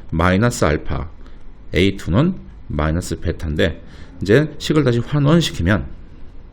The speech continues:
X를 구하기 위해서 식을 환원시키면 X 마이너스 이의 절대값 분의 일, 얘가 마이너스 알파, 또는 X 마이너스 이의 절대값 분의 일, 얘가 마이너스 베타가 된다는 얘기인데요. 그죠? 자, 근데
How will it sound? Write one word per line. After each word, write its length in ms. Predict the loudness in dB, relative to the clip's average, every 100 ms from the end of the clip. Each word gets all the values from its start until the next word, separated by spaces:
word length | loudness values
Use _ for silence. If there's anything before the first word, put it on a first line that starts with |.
| -14 -14 -14 -16 -12 -8
X를 280 | -4 -4
구하기 240 | 2 2 2
위해서 240 | 2 2
식을 340 | 0 2 2 2
환원시키면 680 | 2 2 0 0 2 0 -6 -12 -12 -8 0
X 280 | 2 4
마이너스 440 | 6 6 6 2 2
이의 120 | 2
절대값 420 | 2 0 0 -2
분의 200 | 0 0
일, 220 | 2 0 -2 -4
얘가 220 | -2 0
마이너스 400 | 0 0 0 -2
알파, 440 | -4 -2 2 2 0 -8
또는 380 | -2 0 2 -2 -8 -14 -14 -14 -14 -14 -4
X 320 | -2 -2 -4
마이너스 480 | 0 0 0 -2 0
이의 80 | 0
절대값 340 | 0 -4 -4
분의 180 | -4 0
일, 200 | 0 0
얘가 180 | 0 0
마이너스 420 | 0 -2 -4 -6
베타가 520 | -8 -8 -6 -4 -4
된다는 320 | -2 -2 -2 -4
얘기인데요. 260 | -6 -6 -8 -12 -14 -14 -14 -14 -12
그죠? 360 | -4 0 0 -2 -12 -12 -6
자, 120 | 2
근데 440 | 6 8 8 6